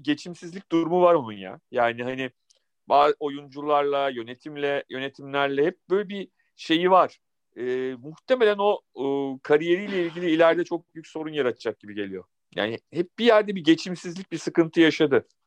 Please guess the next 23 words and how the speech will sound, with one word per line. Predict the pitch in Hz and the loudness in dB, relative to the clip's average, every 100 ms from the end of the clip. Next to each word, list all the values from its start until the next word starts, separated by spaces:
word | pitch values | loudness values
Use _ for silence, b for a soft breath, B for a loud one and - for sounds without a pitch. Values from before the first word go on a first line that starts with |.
| _ _ _ _ _ | _ _ _ _ _
Hatırlarsan | 139 - 190 226 233 180 127 - _ _ _ | 0 4 6 6 4 -2 -6 -8 _ _ _
Emre | 135 170 196 208 | -2 -2 0 0
Mor'la | 185 226 214 | 4 4 4
ilgiliydi | 175 135 127 120 113 | 0 -2 -8 -8 -4
galiba. | 113 107 104 101 92 _ _ _ _ | 0 0 0 -6 -6 _ _ _ _
Ee, | 120 123 123 _ _ | -8 -6 -8 _ _
Tuchel | - 170 175 175 | 0 4 4 4
ve | 170 | 4
yardımcısının | 147 147 151 156 156 165 156 | 4 2 -2 -16 -16 -16 -10
Emre | 147 147 | -8 -8
Mor'a | 147 147 147 147 - | -4 0 0 -2 -6
bir | 113 127 | -20 -14
çeşit, | 139 139 143 - | -12 -12 -16 -6
e, | 113 120 120 117 110 | 0 2 4 2 0
işkence | - - - 147 139 139 | -4 -8 2 2 6 6
yaptıkları | 123 - - 123 120 | 6 2 -6 -4 -4
şeklinde, | 120 110 - 110 117 127 _ - | -2 -6 -6 -2 -2 -2 _ -6
yani | 202 104 | -2 -2
hani | 104 101 95 _ _ _ - | -6 -12 -16 _ _ _ 0
antrenmanda, | 110 110 117 107 107 104 120 - _ _ _ 92 | 0 0 -2 0 -2 -2 -6 -6 _ _ _ -12
e, | 95 95 95 - _ _ | -8 -6 -8 -10 _ _
kötü | - 110 139 | -14 -4 4
davrandıkları | 123 123 120 117 113 117 110 113 120 | 6 6 4 2 2 4 8 8 4